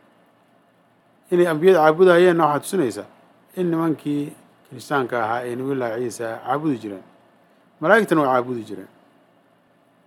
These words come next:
"ويوم يحشرهم جميعا." Waxaad xustaa maalin Alla uu dhammaantood isu keeni doono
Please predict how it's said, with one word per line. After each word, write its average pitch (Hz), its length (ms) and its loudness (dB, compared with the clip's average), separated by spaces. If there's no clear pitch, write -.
"ويوم 185 280 4
يحشرهم 147 460 2
جميعا." 117 440 -4
Waxaad 156 220 2
xustaa 131 240 -2
maalin 139 380 0
Alla 156 180 -4
uu 147 80 -4
dhammaantood 147 560 -2
isu 139 160 -12
keeni 185 320 4
doono 113 260 -6